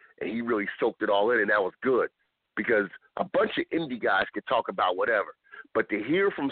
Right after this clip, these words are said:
somebody who was in the W W E in the golden years of the W W E, and until New Day broke that record, they held that tag team titles for four hundred and some odd days. You know,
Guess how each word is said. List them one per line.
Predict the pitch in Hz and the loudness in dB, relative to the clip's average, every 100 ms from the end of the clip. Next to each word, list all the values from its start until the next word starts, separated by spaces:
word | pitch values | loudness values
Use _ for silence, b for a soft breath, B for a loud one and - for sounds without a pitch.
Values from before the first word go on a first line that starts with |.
| - | -2
somebody | 139 135 131 | 0 2 0
who | 120 | 0
was | 113 107 | -4 -2
in | 143 156 | -2 0
the | 147 | 0
W | 151 135 127 | 0 0 -2
W | 127 131 110 113 | 0 0 0 0
E | 127 113 101 b b _ - | 0 -2 -8 b b _ 0
in | 151 147 | 2 2
the | 123 101 | 0 0
golden | 147 185 220 160 123 | 2 4 4 2 0
years | 120 101 - - - _ _ _ _ _ _ _ - | 0 0 -4 -8 -20 _ _ _ _ _ _ _ 0
of | 110 | 2
the | 110 | 4
W | 117 107 104 | 2 0 0
W | 107 98 101 | 0 0 0
E, | 92 85 _ _ _ _ _ _ _ - | 0 -2 _ _ _ _ _ _ _ 2
and | 113 110 | 4 4
until | 107 - 123 | 2 2 0
New | 120 175 | 0 -2
Day | 156 143 131 | 0 0 0
broke | 101 139 127 | 0 -2 2
that | 110 104 | 0 2
record, | 127 175 110 104 | 0 0 -2 0
they | 127 143 | 0 2
held | 139 123 | 2 2
that | 113 110 | 0 0
tag | - 165 151 - | 0 0 0 -4
team | 123 113 | -6 -2
titles | 127 113 104 104 _ _ _ _ _ _ | 0 2 0 -2 _ _ _ _ _ _
for | 92 - | -8 0
four | 143 131 | 2 4
hundred | 143 127 107 | 2 0 -4
and | 110 107 | -6 -4
some | 127 123 | 0 2
odd | 101 | 2
days. | 151 170 113 95 - B B _ _ _ _ _ _ _ _ _ _ _ _ _ _ _ _ _ _ _ | 2 0 -2 -8 -18 B B _ _ _ _ _ _ _ _ _ _ _ _ _ _ _ _ _ _ _
You | 139 127 | 2 4
know, | 101 90 | 4 4